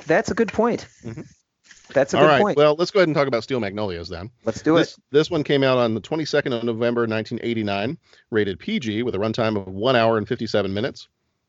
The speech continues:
Speaker 2: Uh,
Speaker 1: Mm-hmm.
Speaker 2: directed by Herbert Ross, who died in two thousand one. He also directed The Secret of My Success and The Turning Point. Was produced by Ray Stark, who died in two thousand four. He also produced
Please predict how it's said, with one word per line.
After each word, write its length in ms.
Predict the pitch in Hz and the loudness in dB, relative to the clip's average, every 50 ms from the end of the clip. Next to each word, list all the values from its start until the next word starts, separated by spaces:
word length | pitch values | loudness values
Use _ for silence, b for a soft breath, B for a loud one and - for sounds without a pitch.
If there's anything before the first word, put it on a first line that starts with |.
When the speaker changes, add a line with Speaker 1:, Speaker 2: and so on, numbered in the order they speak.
| - 120 | -8 -4
Speaker 2:
Uh, 40 | 117 | -2
Speaker 1:
Mm-hmm. 200 | 113 113 98 95 | -2 0 0 2
Speaker 2:
directed 280 | 113 131 131 - 123 | 2 2 2 4 2
by 120 | 113 104 98 | 2 2 0
Herbert 320 | - - 143 147 143 - _ _ | 0 0 0 0 0 -2 _ _
Ross, 360 | - 104 117 143 180 - - | -2 0 0 0 0 -2 -4
who 100 | - 117 | -6 -4
died 260 | 101 101 98 101 104 | 0 0 2 2 0
in 80 | 101 101 | 0 -4
two 160 | 95 - 180 | -6 -8 -6
thousand 380 | 180 - 135 123 110 101 90 85 | -2 0 2 2 2 0 -4 -6
one. 240 | 80 80 78 - - | -6 -8 -8 -8 -8
He 100 | - 98 | -4 -4
also 180 | 95 92 - 98 | -4 -2 -2 -2
directed 320 | 95 95 92 - - - | -2 -2 -2 -4 -6 -10
The 80 | - - | -8 -6
Secret 320 | - - 135 - 147 123 | -2 -2 0 2 2 2
of 80 | 117 117 | 2 2
My 100 | 117 113 | 2 2
Success 500 | - - - - - 113 107 107 - - - | 0 -2 -4 -2 0 2 2 2 0 -4 -8
and 160 | 98 90 85 | -8 -8 -8
The 60 | 87 | -10
Turning 340 | - - - 127 120 101 87 | -10 -6 -4 -4 -2 -2 -4
Point. 340 | 80 - 87 90 110 185 - _ b b b b b b b b | -6 -8 -8 -8 -8 -10 -14 _ b b b b b b b b
Was 160 | 107 95 - | -2 -2 -2
produced 440 | - 104 101 98 131 143 139 - - | -2 -4 0 0 2 0 0 0 2
by 120 | 143 110 | 2 4
Ray 260 | 101 95 104 110 104 | 4 4 2 2 0
Stark, 500 | 95 - - - - 151 120 95 110 - | 0 -2 -4 0 2 2 2 2 0 -2
who 120 | - 113 98 | -4 -6 -4
died 220 | 101 92 95 90 | -2 -4 -4 -4
in 60 | 92 | -6
two 120 | 87 - 95 | -8 -8 -6
thousand 320 | 95 90 85 87 85 85 | -6 -6 -8 -10 -14 -8
four. 420 | _ - 202 180 131 104 123 147 b b b b b b b | _ 4 4 4 4 2 -2 -4 b b b b b b b
He 120 | - 110 104 | -4 -2 -2
also 180 | 101 - - | -2 -2 -4
produced 320 | 104 101 95 101 95 - | -6 -6 -6 -6 -8 -8